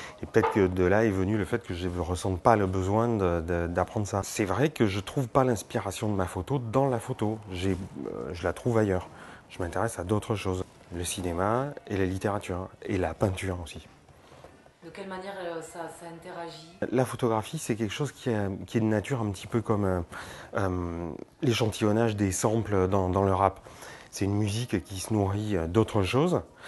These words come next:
Speaker 1: Et, euh, tant que les échantillons venaient d'autres musiques, la musique était riche. Et quand ils ont commencé à se, à se sampler eux-mêmes, il y a eu une, un approvi-, un appauvrissement de la musique. Et je pense que la, la nature de la photographie est très pa-, c'est un art très particulier,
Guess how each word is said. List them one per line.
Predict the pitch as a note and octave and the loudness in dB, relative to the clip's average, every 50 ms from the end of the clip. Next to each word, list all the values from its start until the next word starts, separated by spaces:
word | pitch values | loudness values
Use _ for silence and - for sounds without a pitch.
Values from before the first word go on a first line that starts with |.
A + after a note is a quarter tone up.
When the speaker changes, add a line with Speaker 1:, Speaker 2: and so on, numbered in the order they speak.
| - - - - - - - | -14 -14 -14 -14 -12 -4 0
Speaker 1:
Et, | A2+ G#2+ G#2 | 2 4 4
euh, | F2+ E2+ F2+ | 4 4 2
tant | - - D3+ D3 C#3+ | 4 6 6 8 6
que | B2+ - - B2 | 4 2 0 0
les | A2 G#2+ G2+ F#2+ F#2 F2+ F2+ F2+ F2 F2 G2 A2+ | 2 4 4 4 2 2 2 2 0 2 2 2
échantillons | G#2 - A#2 G#2+ - - G#2+ G#2+ G#2+ A2 G#2 | 2 2 2 0 0 0 0 0 2 2 2
venaient | F#2 G2+ G2 G#2 G#2+ G2+ | 2 2 2 2 2 2
d'autres | G2+ A#2 B2 A2+ - B2 A2+ | 4 4 2 2 4 2 2
musiques, | G#2 G#2 G2+ G2 G#2+ A2 - - | 2 2 2 0 -2 -4 -2 -2
la | F#2+ | -2
musique | F2+ F2+ F2 F#2 F#2 - | 0 0 -2 -2 -2 -2
était | F#2 - F#2+ F#2 | -2 0 0 0
riche. | A2 D#3 E3+ - - F2 - - - - - - - - - - | 0 0 0 0 -2 -2 -4 -4 -12 -14 -12 -12 -12 -10 -6 -4
Et | A#2+ | 0
quand | - C3+ B2 A#2 | 4 4 4 4
ils | B2 A#2+ | 4 2
ont | A2 | 2
commencé | G2+ - A2+ G#2 G2+ - A2+ | 4 4 4 4 4 4 4
à | G2 | 2
se, | F2+ - - G#2 F#2+ | 2 2 0 0 2
à | F2+ E2+ | 2 0
se | - - G2 | 0 -2 -2
sampler | - A#2 G#2+ G#2 F#2 G#2 | 0 0 2 2 4 6
eux-mêmes, | G2+ G2 F#2+ G#2+ C3+ D#3+ D3+ G#2 | 6 8 8 6 4 4 4 2
il | F2+ | 2
y | F2 G2 | 2 2
a | |
eu | G2 | 4
une, | G2+ G2+ G2+ - | 4 2 2 2
un | G2 G2 | 0 0
approvi-, | G2 F#2 - G#2+ G2 F#2 G2 G#2 - - _ | 0 0 2 0 0 0 0 -4 -6 -8 _
un | - G2 G2 F#2 | -2 0 0 2
appauvrissement | F#2+ G2 F#2+ - - _ _ - A2+ G#2+ G2 G2+ F#2 - - G#2 F2+ E2+ - - - - - - - - - - - - | 2 0 -2 -6 -18 _ _ 0 0 2 2 0 -2 -2 -2 -2 -2 -2 -4 -12 -16 -16 -16 -16 -16 -16 -16 -12 -6 -4
de | E2 | -4
la | D#2+ | -4
musique. | D#2 D#2 D#2+ D#2 D2+ - - - - - - - - - - - - | -4 -8 -10 -14 -14 -12 -14 -14 -14 -14 -18 -16 -14 -14 -12 -6 -4
Et | F2+ | -4
je | - - | -2 2
pense | - B2+ A2+ - | 2 2 2 2
que | - - | 0 2
la, | G#2+ G2 F#2 F2+ E2+ E2+ E2 E2 D#2+ D#2+ D#2+ D#2 D#2 D#2 E2 | 2 4 4 4 2 2 0 -2 -4 -6 -6 -8 -10 -6 0
la | G2+ G#2 | 2 4
nature | G#2+ A2 A2 - B2+ A2+ | 4 4 4 2 2 2
de | A2+ | 2
la | A2 G2 | 2 0
photographie | - G#2 - G2+ F2+ F2+ F#2+ F#2 - - | 0 -2 -2 0 0 0 0 -2 -2 -4
est | G#2 - | -4 -4
très | - - C3 | -2 -2 -2
pa-, | - - - | -2 -2 -6
c'est | - - G#2 | -2 0 0
un | G2+ | 2
art | G#2 - | 0 0
très | - - C#3+ B2+ | -2 0 0 0
particulier, | - - - - - - - G2+ G#2 C#3 E3+ F3+ | 0 0 -4 -6 -10 -6 -2 0 0 0 0 -2